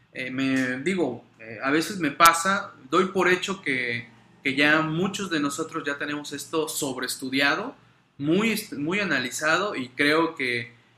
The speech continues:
que ya deberíamos de saber mucho el tema o muchos detalles, pero,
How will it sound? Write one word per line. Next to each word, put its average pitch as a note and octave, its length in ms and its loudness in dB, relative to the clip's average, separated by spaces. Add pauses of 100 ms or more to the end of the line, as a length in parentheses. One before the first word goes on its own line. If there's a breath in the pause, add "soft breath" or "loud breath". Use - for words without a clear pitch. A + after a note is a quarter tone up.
(160)
que B2 180 -4
ya C3+ 480 4
deberíamos C3 540 -2
de A#2+ 60 -10
saber A#2+ 260 -8
mucho D3 680 -4 (180)
el A#2+ 140 -20
tema D#3 500 2
o A#2 40 -6
muchos C#3 340 -6
detalles, F3+ 460 2
pero, A#2+ 280 -10